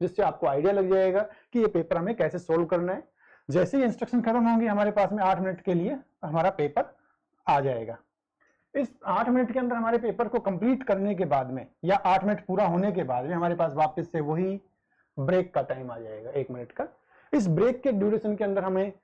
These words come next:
इसका पूरा का पूरा report दिख जाएगा, कितने question हमने attempt किए, कितने नहीं किए। वो complete होने के बाद में हमारे पास में फिर next एक, अ, section आ जाती है information ordering test।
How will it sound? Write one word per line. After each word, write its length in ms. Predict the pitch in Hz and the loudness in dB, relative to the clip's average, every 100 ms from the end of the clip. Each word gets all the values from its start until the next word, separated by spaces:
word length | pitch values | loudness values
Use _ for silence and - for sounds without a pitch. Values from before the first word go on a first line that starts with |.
| _ _ | _ _
इसका 280 | 175 - 202 | -4 0 -2
पूरा 220 | 180 185 | 2 2
का 100 | 185 | 2
पूरा 200 | 180 180 | 2 0
report 320 | 147 151 208 | 0 0 0
दिख 180 | 185 175 | 2 0
जाएगा, 380 | 165 196 190 196 | 2 4 4 2
कितने 280 | 190 - 190 | 0 -4 -2
question 280 | 175 185 170 | -2 -2 -4
हमने 180 | 175 | -2
attempt 360 | 170 165 160 - | -2 -2 -4 -4
किए, 200 | 196 190 | -2 0
कितने 280 | - - 160 | -2 -4 -2
नहीं 240 | 160 170 | 0 -2
किए। 300 | - 175 320 _ _ _ _ _ _ _ _ _ - | 0 0 0 _ _ _ _ _ _ _ _ _ 2
वो 160 | 202 311 | 2 4
complete 400 | 220 175 262 226 | 2 2 4 4
होने 180 | 226 | 4
के 60 | 208 | 4
बाद 200 | 175 170 | 4 2
में 60 | 180 | 2
हमारे 200 | 180 180 | 2 4
पास 240 | 170 160 | 2 2
में 120 | 180 | -2
फिर 160 | - 247 | 0 2
next 340 | 202 202 - | 2 0 0
एक, 220 | 190 - - _ - - _ _ _ _ _ _ _ _ _ _ _ _ 147 | -2 -2 -14 _ -20 -20 _ _ _ _ _ _ _ _ _ _ _ _ -2
अ, 140 | 139 | -2
section 400 | - 156 - 190 | 0 -2 -2 -4
आ 160 | 160 156 | -2 0
जाती 300 | 165 - 165 | 0 0 0
है 180 | 180 185 | 0 -4
information 520 | 185 - 180 160 190 | -4 -2 -2 -2 -2
ordering 360 | 151 139 156 - | -4 -2 -4 -4
test। 380 | 107 - - | -8 -8 -20